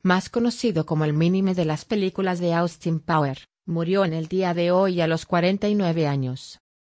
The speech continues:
La noticia se dio a conocer a través de un comunicado publicado en sus redes sociales.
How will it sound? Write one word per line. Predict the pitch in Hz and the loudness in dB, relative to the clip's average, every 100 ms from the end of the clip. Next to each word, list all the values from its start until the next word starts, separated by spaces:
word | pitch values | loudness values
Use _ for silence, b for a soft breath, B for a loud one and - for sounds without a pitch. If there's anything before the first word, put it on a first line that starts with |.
| _ - | _ 0
La | 202 | 2
noticia | 202 202 202 196 214 | 4 2 -2 -2 -4
se | - | -2
dio | 196 175 170 | 0 2 2
a | 165 | 0
conocer | 165 165 165 180 170 | 0 -2 -2 -2 -2
a | |
través | 165 156 160 | 0 0 2
de | 165 | 2
un | 160 165 | 2 0
comunicado | - 240 202 160 170 165 170 | 0 0 0 0 0 0 -2
publicado | 175 180 175 170 170 | -2 -2 -2 0 2
en | 165 | 0
sus | 160 165 | 0 -2
redes | 165 175 185 | 0 0 0
sociales. | - 147 156 123 123 - - | -6 -8 -4 -4 -4 -10 -16